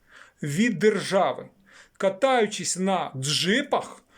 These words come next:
Від'ївши отакі добрі вгодовані обличчя, я не ображаю. Вибачте, ну, нічого робити для оборони Сокирянщини не хочуть. Просто тупо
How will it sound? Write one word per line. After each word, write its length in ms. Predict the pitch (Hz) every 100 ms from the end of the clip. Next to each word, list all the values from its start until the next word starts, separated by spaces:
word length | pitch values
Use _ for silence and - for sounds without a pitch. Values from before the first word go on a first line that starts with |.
| - _ _ _ -
Від'ївши 760 | 135 185 202 170 233 254 - 220
отакі 500 | 175 180 180 - 233
добрі 600 | 135 131 226 220 147 156
вгодовані 720 | 135 147 170 196 202 185 175
обличчя, 720 | 160 135 160 233 262 - 143 - 156
я 280 | 160 190
не 100 | 196
ображаю. 680 | 202 175 196 165 147 139 - - _ _ _ _ _ - - -
Вибачте, 760 | 160 156 226 156 147 - 139 139 _ _ -
ну, 520 | 175 202 277 339 294
нічого 800 | 196 185 - 208 226 247 254 220
робити 640 | 160 139 120 147 147 226 - _ -
для 260 | 139 147
оборони 560 | 135 135 139 139 120 127
Сокирянщини 920 | - - - 139 147 196 - 143 123 - - _ -
не 260 | 160 220 220
хочуть. 840 | - - 196 156 - 170 143 - _ - - _
Просто 480 | 233 285 330 - 240
тупо 580 | - 208 226 254 262